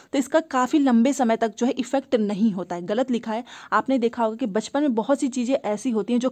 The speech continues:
कभी नहीं इंसान भूलता है, वो ज़िंदगी भर लाइफ टाइम जो है वो हमें याद रहता है और कभी-कभी उसकी वजह से जो है बहुत सी चीज़ें हम नहीं कर पाते हैं, आप सब जानते ही हैं। तो ये गलत लिखा है कि इसका कोई प्रभाव नहीं होता है लॉन्ग टर्म तक,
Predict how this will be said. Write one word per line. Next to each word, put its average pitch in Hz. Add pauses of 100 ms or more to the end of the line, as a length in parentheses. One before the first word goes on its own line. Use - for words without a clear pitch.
(120)
कभी 262
नहीं 269
इंसान 226
भूलता 190
है, 226
वो 233
ज़िंदगी 240
भर 233
लाइफ 226
टाइम 240
जो 226
है 214
वो 208
हमें 208
याद 208
रहता 196
है 202 (380)
और 220
कभी-कभी 254
उसकी -
वजह 233
से 240
जो 220
है 226 (300)
बहुत 220
सी 311
चीज़ें 269
हम 254
नहीं 226
कर 226
पाते 170
हैं, 170 (340)
आप 214
सब 254
जानते 220
ही 262
हैं। 233 (300)
तो 233
ये 240
गलत 247
लिखा 233
है 285
कि 320
इसका 269
कोई 269
प्रभाव 220
नहीं 233
होता 202
है 262
लॉन्ग 214
टर्म 196
तक, 170